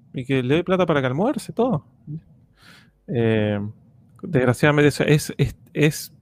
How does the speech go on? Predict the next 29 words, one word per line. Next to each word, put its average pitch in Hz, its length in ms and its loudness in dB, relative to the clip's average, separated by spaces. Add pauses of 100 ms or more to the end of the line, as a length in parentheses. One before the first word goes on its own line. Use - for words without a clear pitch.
(640)
que, 131 160 4
que 143 160 0
se 214 100 2
haya 214 160 2
vuelto 180 300 4
algo 165 260 0
tan 170 420 -6 (1600)
del 123 300 6
folclore 214 1120 -2 (420)
de 127 300 0
la 131 140 4
venta 165 420 0
de 127 80 2
los 113 200 -4
autos 123 240 0
usados, 135 720 -2
esta - 240 -4
cosa - 260 -2
de 123 80 4
bajar 113 240 0
los 131 100 0
kilómetros, 135 760 0
que, 120 200 0
que 123 120 -2
ya 143 160 2
ni 147 120 2
siquiera 131 260 2
est-, - 300 -10
esté, 127 580 2